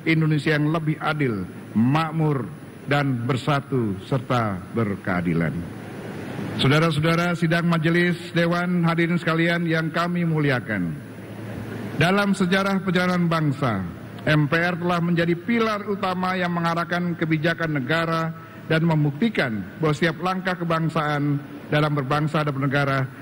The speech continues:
sesuai dengan prinsip-prinsip konstitusi. Konstitusi adalah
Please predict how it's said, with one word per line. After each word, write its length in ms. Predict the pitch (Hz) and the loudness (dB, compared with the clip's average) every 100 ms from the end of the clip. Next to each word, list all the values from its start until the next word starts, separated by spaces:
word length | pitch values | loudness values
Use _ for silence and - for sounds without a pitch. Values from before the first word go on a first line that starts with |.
| - | -6
sesuai 480 | - 156 226 214 170 | -2 0 2 2 2
dengan 280 | 147 143 135 120 | 0 2 0 2
prinsip-prinsip 880 | 196 180 185 175 170 156 156 147 - | 2 2 2 0 -2 -2 0 -2 0
konstitusi. 720 | 143 127 135 120 113 110 82 - - - - - - - - | -2 0 0 0 -2 -2 -4 -6 -14 -12 -12 -10 -10 -6 0
Konstitusi 640 | 143 151 147 185 196 185 | 2 4 4 2 4 2
adalah 400 | 170 180 180 180 | 2 0 0 -2